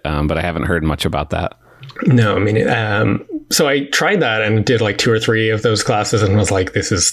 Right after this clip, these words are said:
Speaker 2: slow and boring." And,
Speaker 1: <laughs>
Speaker 2: you know, I, I, I just didn't really want to be building whatever. There was, like, a card app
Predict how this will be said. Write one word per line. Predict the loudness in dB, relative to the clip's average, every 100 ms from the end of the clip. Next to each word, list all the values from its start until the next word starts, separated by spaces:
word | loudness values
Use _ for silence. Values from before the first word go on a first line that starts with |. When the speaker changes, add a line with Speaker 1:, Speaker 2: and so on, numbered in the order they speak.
| -4
Speaker 2:
slow | -2 2 2
and | 2
boring." | 2 2 2 0 0
And, | 0 0 0 0 0 0 -4 -8
Speaker 1:
<laughs> | _ -20 -20 -20 -18 -10 -8 -6 -6 -6 -6 -8 -2
Speaker 2:
you | 0
know, | 2
I, | 2
I, | 0 0 0 2
I |
just | 0 0
didn't | 2 4
really | 4 4
want | 4 4
to |
be | 2
building | 4 4 4 2 0 -4 -14 -20 -10 -2
whatever. | 0 0 0
There | 0
was, | 0
like, | -2
a |
card | -2 0 2 2
app | 0 -2